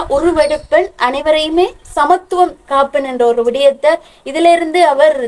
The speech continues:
தெளிவுபடுத்தி இருக்கிறார். உண்மைக்குமே அப்படி ஒரு விஷயம் நடந்தா, அனைவருக்குமே சந்தோஷம். ஒரு தலைமைத்துவம் சரியா நடந்தா அந்த நாட்டை வந்து நல்ல ஒரு வழிக்கு கொண்டு வரலாம்.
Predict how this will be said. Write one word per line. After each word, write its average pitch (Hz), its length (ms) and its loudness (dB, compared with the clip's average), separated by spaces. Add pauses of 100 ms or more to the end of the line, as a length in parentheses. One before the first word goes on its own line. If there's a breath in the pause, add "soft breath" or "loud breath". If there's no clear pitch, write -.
தெளிவுபடுத்தி 269 760 0
இருக்கிறார். 226 460 -4 (280 soft breath)
உண்மைக்குமே 370 440 4
அப்படி 311 360 -2
ஒரு 277 160 2
விஷயம் 277 380 -10
நடந்தா, 277 400 -2 (320 loud breath)
அனைவருக்குமே 330 760 -2 (140)
சந்தோஷம். 233 580 -4 (200)
ஒரு 320 200 2 (140)
தலைமைத்துவம் 381 680 0 (200)
சரியா 285 380 0
நடந்தா 247 420 0
அந்த 254 300 -2
நாட்டை 294 340 0
வந்து 269 320 -6
நல்ல 269 360 -2
ஒரு 320 240 -2
வழிக்கு 254 460 -2 (100)
கொண்டு 247 300 -2
வரலாம். 233 420 0